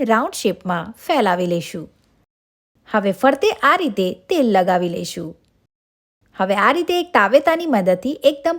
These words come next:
પરફેક્ટ શેપ આપી દઈશું. તો આ જુઓ, એકદમ પરફેક્ટ રાઉન્ડ શેપ બની ગયો છે. અને આમાં આપણે બધા વેજીટેબલ્સ એડ કર્યા છે ને, તેનાથી આ નાસ્તો દેખાવમાં પણ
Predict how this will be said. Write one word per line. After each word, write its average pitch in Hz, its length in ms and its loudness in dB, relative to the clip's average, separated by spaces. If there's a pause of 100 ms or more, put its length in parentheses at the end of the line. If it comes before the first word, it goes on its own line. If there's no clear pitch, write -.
પરફેક્ટ 294 460 2
શેપ 185 300 -4 (240)
આપી 269 280 0
દઈશું. 175 520 -8 (300)
તો - 60 -4
આ 240 260 2
જુઓ, 196 280 0
એકદમ 208 320 0
પરફેક્ટ 220 520 0
રાઉન્ડ 277 280 2
શેપ 185 240 -6 (200)
બની 339 240 0
ગયો 180 280 2
છે. 170 380 -8 (720)
અને 294 140 2
આમાં 233 320 2
આપણે 294 200 0
બધા 233 340 0
વેજીટેબલ્સ 226 640 2
એડ 277 180 0
કર્યા 294 240 2
છે 359 160 -10
ને, 220 120 -6
તેનાથી 339 520 -2
આ 262 300 -4
નાસ્તો 208 540 -2
દેખાવમાં 247 760 2
પણ 190 180 -4